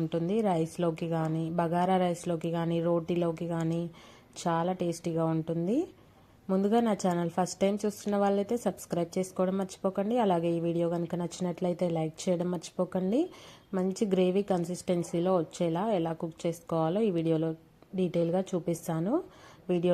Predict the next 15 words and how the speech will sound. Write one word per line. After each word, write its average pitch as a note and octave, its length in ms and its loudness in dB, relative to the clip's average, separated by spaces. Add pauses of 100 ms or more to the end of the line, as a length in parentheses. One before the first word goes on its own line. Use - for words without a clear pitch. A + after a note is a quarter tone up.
లాస్ట్ F3 300 -2
వరకు F#3 320 0
స్కిప్ - 300 -4
చేయకుండా E3+ 420 0 (100)
చూడండి. D#3+ 460 2 (920)
మనకి F3+ 300 0 (220)
గ్రీన్ A3 300 6
చికెన్ G#3+ 320 4
ఎలా F#3 200 6
చేసుకుంటామో E3+ 720 0 (880)
అచ్చంగా F#3 500 2 (120)
అలే-, F3 240 4 (120)
అదే F#3 180 4 (180)
టేస్ట్ F#3 360 4
వస్తుంది. E3+ 480 0